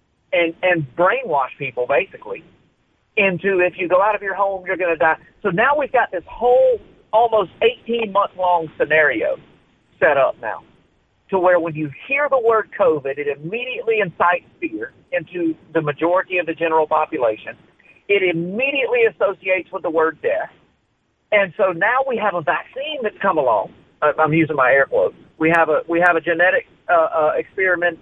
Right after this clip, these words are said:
experimental genetic, uh, uh, you know, drug that's come along that is going to, to subdue the virus. Now think about this. Follow me.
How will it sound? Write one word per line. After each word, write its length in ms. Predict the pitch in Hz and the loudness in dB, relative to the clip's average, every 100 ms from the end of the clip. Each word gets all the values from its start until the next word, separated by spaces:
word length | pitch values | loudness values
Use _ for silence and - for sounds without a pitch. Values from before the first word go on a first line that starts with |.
| - | -8
experimental 640 | 165 - 180 180 170 160 | -8 -4 -2 0 2 0
genetic, 460 | 147 147 151 151 127 - | 0 0 2 0 -2 -4
uh, 300 | 151 143 135 - - | 0 2 2 0 0
uh, 220 | 139 131 127 - - | 2 4 2 -6 -6
you 80 | 123 | -2
know, 160 | 131 | -2
drug 400 | 127 175 135 127 | 2 2 2 0
that's 120 | 147 - | -6 -4
come 140 | 160 131 | -4 -2
along 360 | 113 107 123 - _ - - _ | -2 -2 -6 -16 _ -20 -20 _
that 160 | 180 180 | 2 2
is 100 | 165 160 | 0 -4
going 340 | 185 185 165 175 | -6 -6 -12 -10
to, 240 | 175 156 - _ _ _ | -6 -6 -8 _ _ _
to 140 | 202 170 | -12 -6
subdue 480 | 202 180 143 247 269 | -2 -2 0 -2 0
the 120 | 220 196 | -2 0
virus. 380 | 160 123 - _ _ _ _ _ _ _ _ _ _ 170 | 0 -2 -8 _ _ _ _ _ _ _ _ _ _ -8
Now 140 | 156 - | -4 -2
think 180 | 262 | -2
about 300 | 180 139 107 | 0 -2 -2
this. 140 | 98 - _ | -6 -10 _
Follow 300 | 190 143 | 0 2
me. 100 | 104 | -2